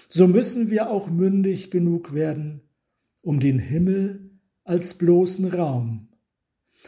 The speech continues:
als den blauen Himmel in unserer Fantasie, aus unseren Gedanken zu streichen. Dann werden wir fähig sein, Gott nicht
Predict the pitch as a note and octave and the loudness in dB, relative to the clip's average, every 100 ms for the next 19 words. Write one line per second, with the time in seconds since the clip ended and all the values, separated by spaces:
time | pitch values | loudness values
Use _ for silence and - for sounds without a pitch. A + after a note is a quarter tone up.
0 | - F3 E3+ G3 F3 C3+ D#3+ E3+ G#3+ A#3+ | -4 2 2 6 4 4 2 2 2 0
1 | A3+ - E3+ E3+ F3 F3+ - F3 G#3 D#3+ | -2 -2 -2 -2 -2 -4 -6 -8 -6 -8
2 | C#3 D3+ B2+ D#3 C#3+ C#3+ B2+ A#2 C#3 E3 | -6 -8 -8 -6 -6 -4 -4 -2 -4 -6
3 | F3+ - _ _ _ _ _ _ _ _ | -10 -16 _ _ _ _ _ _ _ _
4 | - F3 F3 - F#3+ F#3+ F#3 F#3+ F#3 F3 | 0 0 0 2 2 2 0 0 2 0
5 | D#3+ B2 C3 A#2 A2 - - B2+ - C3+ | 0 -2 -4 -6 -6 -10 -10 -8 -8 -8
6 | B2 B2+ A#2 - F3 - _ _ _ _ | -8 -6 -10 -14 -20 -20 _ _ _ _
7 | _ _ _ _ _ _ _ _ _ _ | _ _ _ _ _ _ _ _ _ _
8 | _ _ _ _ _ _ _ _ C3+ D3+ | _ _ _ _ _ _ _ _ -2 0
9 | D3+ G3 A3 - - _ _ _ D3 E3+ | 2 0 -2 -4 -18 _ _ _ -2 0
10 | G#3 F3+ G#3 - G3+ G3+ D3 A#2+ - D3 | 2 0 -2 -2 -2 0 0 -2 -8 -6
11 | C3 B2 A#2 A#2 - _ _ _ _ - | -4 -4 -4 -8 -16 _ _ _ _ 0
12 | D#3 A3+ - - E3+ F3+ G3 - - _ | 4 4 2 -10 -4 -4 -4 -14 -20 _
13 | - | -20